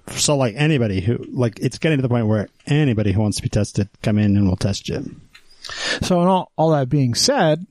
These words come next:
Speaker 2: the cool thing is now we're starting to hopefully see businesses open back up, the ones that have managed to survive for a couple of months.
Speaker 1: <clears throat>
Speaker 2: Um, so, and
Speaker 1: Well, it's like barbershops are opening back up, places like that, that, that were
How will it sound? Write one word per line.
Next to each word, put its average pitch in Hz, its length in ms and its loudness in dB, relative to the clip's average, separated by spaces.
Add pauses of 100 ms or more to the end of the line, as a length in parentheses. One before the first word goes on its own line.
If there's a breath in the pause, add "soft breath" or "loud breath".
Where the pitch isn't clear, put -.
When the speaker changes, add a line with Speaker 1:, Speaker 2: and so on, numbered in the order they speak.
(160)
Speaker 2:
the 147 100 2
cool 185 240 0
thing 156 220 2
is 139 220 2
now 131 200 2
we're 131 120 2
starting 123 360 0
to 120 280 2
hopefully 135 400 -2
see 127 240 0
businesses 127 580 0
open 135 260 2
back 123 240 0
up, 131 140 -2
the 123 80 0
ones 120 220 2
that 120 80 2
have 117 120 0
managed 117 360 2
to 123 60 2
survive 113 500 0
for 160 120 0
a 147 60 0
couple 160 320 0
of 156 60 2
months. 156 420 0
Speaker 1:
<clears throat> - 60 0 (460 loud breath)
Speaker 2:
Um, 117 460 2 (160)
so, 120 540 0
and 117 360 2 (380 loud breath)
Speaker 1:
Well, 123 120 0
it's - 100 -2
like 123 160 -2
barbershops 127 600 0
are 123 40 2
opening 113 280 2
back 107 260 0
up, 110 220 2
places 107 400 -2
like 107 180 -2
that, 104 360 0 (280)
that, 117 280 -4
that 117 160 -2
were 107 220 2